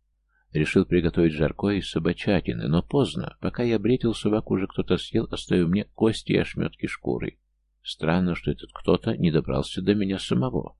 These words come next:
Чтобы окончательно оклематься, мне понадобилось несколько дней. Пока лежал, меняя повязки из лопуха, думал, что делать дальше.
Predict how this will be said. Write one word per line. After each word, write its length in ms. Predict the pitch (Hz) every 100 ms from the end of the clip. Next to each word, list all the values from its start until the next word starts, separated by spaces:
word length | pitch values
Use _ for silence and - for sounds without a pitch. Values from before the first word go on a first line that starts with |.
| _ _ _ _ _
Чтобы 400 | - - 117 104
окончательно 640 | 101 101 90 110 104 95
оклематься, 580 | 90 87 87 117 - -
мне 160 | 90 92
понадобилось 560 | 85 95 107 101 92
несколько 480 | 95 95 - 92 92
дней. 440 | 76 65 - - _ _ _ _ -
Пока 260 | - 120
лежал, 380 | 113 107 117 123
меняя 340 | 113 104 101
повязки 460 | - 87 95 - -
из 100 | 73
лопуха, 460 | 76 - 71 101 104
думал, 240 | 101 101
что 200 | - 87
делать 340 | 85 90 82
дальше. 480 | 71 52 - - 50